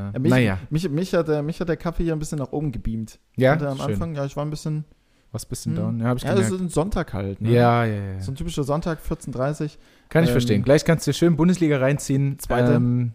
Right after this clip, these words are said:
Speaker 1: zweite Bundesliga ist ja auch Bundesliga.
Speaker 2: Stimmt.
Speaker 1: Ähm,
Speaker 2: Holstein Kiel, die Daumen drücken.
Speaker 1: Ja, ja, ja. Äh, Holzbein Kiel. Ich muss immer an Werner denken,
Speaker 2: Ja,
Speaker 1: wenn
Speaker 2: ich
Speaker 1: ich diesen
Speaker 2: auch.
Speaker 1: Verein höre.
Speaker 2: Und
Speaker 1: Ja.
Speaker 2: Tor,
Speaker 1: Ja.
Speaker 2: Tor.
Speaker 1: <laughs> Ähm, genau, also Linkin Park hören, Werner reinziehen,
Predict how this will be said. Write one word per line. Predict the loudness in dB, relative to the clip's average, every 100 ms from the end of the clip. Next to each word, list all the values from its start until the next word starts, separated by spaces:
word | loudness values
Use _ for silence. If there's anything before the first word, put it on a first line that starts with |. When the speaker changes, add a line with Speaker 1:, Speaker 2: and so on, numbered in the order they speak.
| _
Speaker 1:
zweite | 0 2 2
Bundesliga | 0 -2 -2 -2
ist | -4 -4
ja | -2
auch | -2 -4
Bundesliga. | -6 -4 -4 -4 -2 -2 -4 -16 -10
Speaker 2:
Stimmt. | 0 4
Speaker 1:
Ähm, | 4 4 4 4 2 0 -2 _ 0
Speaker 2:
Holstein | 0 0 -6
Kiel, | -4 -4
die | -2
Daumen | 0 0
drücken. | -2 -4 -4 -6 -4
Speaker 1:
Ja, | -2 -2 -4 -8
ja, | -6
ja. | -6 -8 -10 _ -6 0 0
Äh, | 2
Holzbein | -2 0 -2
Kiel. | 0 -2
Ich | 0
muss | 0
immer | 2 4 4 2
an | 2 4
Werner | 4 4 4
denken, | 2 2
Speaker 2:
Ja, | 2
Speaker 1:
wenn | 2
Speaker 2:
ich | 0
Speaker 1:
ich |
diesen | -2 -2
Speaker 2:
auch. | -2
Speaker 1:
Verein | -4 -4 -6
höre. | -6 -6
Speaker 2:
Und | -6
Speaker 1:
Ja. |
Speaker 2:
Tor, | 0 0 0 -6 -8 -8 0
Speaker 1:
Ja. | 4
Speaker 2:
Tor. | 4
Speaker 1:
<laughs> | 2 -4 -4 -2 -2 -6 -12 -12 -12 -8 -4 -6 -8 -12 -4
Ähm, | 2 6 8 6 4
genau, | 2 4 4
also | 2 0
Linkin | 0 2 2
Park | 4 4
hören, | 4 4 4
Werner | 4 4
reinziehen, | 2 2 2 2 2 2